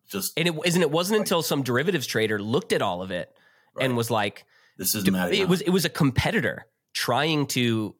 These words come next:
Speaker 2: uh,
Speaker 1: Right.
Speaker 2: build a, a product like theirs.
Speaker 1: Right.
Speaker 2: And the, his managers went in and handed him the stuff and said, "We need you to recreate this." And he
Speaker 1: Wow.
Speaker 2: spent, like, three weeks on it and came back and said, "This is, this is a Ponzi scheme."
Speaker 1: Will, will, will, um, F T X guy go to jail, you reckon? Or does he have too many
Speaker 2: Gosh.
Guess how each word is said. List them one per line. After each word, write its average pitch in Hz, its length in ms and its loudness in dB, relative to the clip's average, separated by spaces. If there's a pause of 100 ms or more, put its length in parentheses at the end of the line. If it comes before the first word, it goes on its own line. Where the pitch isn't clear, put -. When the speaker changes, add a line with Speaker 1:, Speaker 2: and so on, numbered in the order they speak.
(180)
Speaker 2:
uh, 110 60 -2
Speaker 1:
Right. 90 240 -4
Speaker 2:
build 127 280 0
a, 110 400 -2
a 104 100 -4
product 113 380 -4
like 110 220 -2
theirs. 190 380 -2 (260)
Speaker 1:
Right. 92 260 -4
Speaker 2:
And 110 300 -2
the, 117 200 -2 (120)
his 120 160 -2 (100)
managers 131 440 -2
went 113 160 0
in 107 100 0
and 95 80 -6
handed 113 300 -4
him 110 100 -4
the 101 60 -6
stuff 117 220 -4
and 110 80 -6
said, 101 200 -10
"We 117 100 -4
need 110 160 -4
you 110 60 -2
to 104 80 -6
recreate 101 480 -4
this." - 300 -12 (420)
And 107 160 -2
he 110 80 -6
Speaker 1:
Wow. 113 40 -4
Speaker 2:
spent, - 340 -4
like, 104 180 -4
three 123 180 0
weeks 127 220 0
on 104 100 -2
it 78 60 -6
and 98 100 -8
came 104 180 -4
back 95 200 -2
and 95 100 -8
said, 90 220 -6
"This 104 180 -2
is, 92 400 -4 (180)
this 107 200 -4
is 92 100 -10
a 90 60 -8
Ponzi 85 340 -8
scheme." 69 300 -10
Speaker 1:
Will, 120 180 0
will, 127 300 0
will, 120 260 2
um, 101 480 -2 (100)
F 113 160 -4
T 107 140 0
X 110 200 -2
guy 117 180 0
go 110 180 0
to 107 100 0
jail, 131 300 0
you 123 100 -2
reckon? 135 360 -6
Or 92 100 -4
does 92 140 -4
he 98 80 -2
have 95 160 0
too 110 140 -4
many 104 120 -4
Speaker 2:
Gosh. - 420 -4